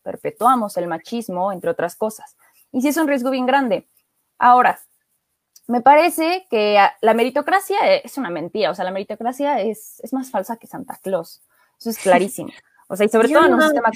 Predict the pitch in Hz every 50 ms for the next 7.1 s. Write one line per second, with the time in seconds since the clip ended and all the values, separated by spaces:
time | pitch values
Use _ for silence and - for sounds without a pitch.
0 | - 370 359 370 370 185 180 - 370 - - 370 330 - - - 285 - 269 285
1 | 254 - - 311 277 277 427 - 640 - 311 320 330 349 359 370 392 403 381 370
2 | 349 330 294 277 277 277 - - - - - - - 226 226 240 254 240 - -
3 | 202 - 190 180 175 170 160 160 175 170 185 196 208 220 214 208 185 175 180 190
4 | 190 202 196 - - 196 180 175 165 165 147 - - - - - - - 254 233
5 | 240 233 214 - - 240 208 202 208 208 208 226 233 240 233 240 254 254 247 254
6 | 247 247 247 240 240 233 233 233 226 226 226 226 220 220 226 226 - 220 214 190
7 | 160 -